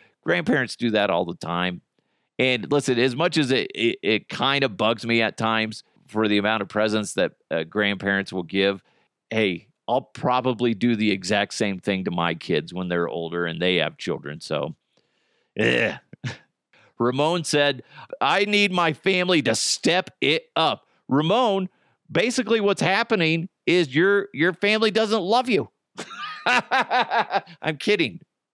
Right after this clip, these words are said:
Kidding. Well, am I? <laughs> Here, uh, here's a salt shaker. <laughs> Love you, Dad.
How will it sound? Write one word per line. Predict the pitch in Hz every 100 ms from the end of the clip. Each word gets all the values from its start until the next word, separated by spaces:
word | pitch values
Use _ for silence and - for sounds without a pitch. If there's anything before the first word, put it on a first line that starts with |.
| -
Kidding. | - -
Well, | - 233 - -
am | - 143
I? | 214 330 359 _ _ - 254 _ _ _ _ _ _ _ _ _ -
<laughs> | 110 - - 107 117 - -
Here, | 127 175 143 - _ _ _ _ _ -
uh, | 117 120 123 120 120
here's | 117 165 143
a |
salt | 131 165 160 -
shaker. | - 143 113 98 - _
<laughs> | - - - _ _ _ -
Love | 151 143
you, |
Dad. | 123 127 123